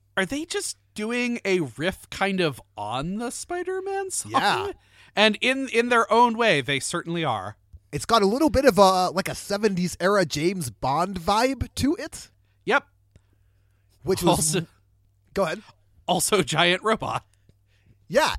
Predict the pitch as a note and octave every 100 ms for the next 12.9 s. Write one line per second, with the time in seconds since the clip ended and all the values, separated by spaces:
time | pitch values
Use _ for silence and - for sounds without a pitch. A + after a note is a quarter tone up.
0 | - A3+ F#4 F#4+ F#4+ D4+ F4+ F#4 G#3 G3+
1 | F#3 F#3+ F#3 G3 G3 A3+ G3 A3+ A#3+ -
2 | C4+ G3+ F#3 D#4 A3 D3+ B2 B2+ A2 C3
3 | C3 - C#3+ D3 F#3 A#3+ A3 F#3 F#3+ A#3+
4 | B3+ B3+ G3 D3+ F3+ B2+ C#3 _ _ _
5 | _ - - G#3+ - - - F#3+ G3+ -
6 | B3+ D#4 - C4 B3+ G3+ B3 - - G3
7 | A#3 G#3 - E3+ G#3+ G#3+ G3 - F3 G3+
8 | A3 F3+ G#3 F3 F#3+ G2+ G#2+ - _ -
9 | G#4+ C4 C#3+ - - C4 C4+ B3+ F#3 F#3+
10 | - F3+ F3+ A3 F#3+ C#3+ D3+ F#3 F#3+ F3
11 | - F#3 F#3 F#3 F#3 F#3 F#3 F3+ G#3 A3
12 | - E3+ D3+ C#3+ B2 A#2+ A2 A#2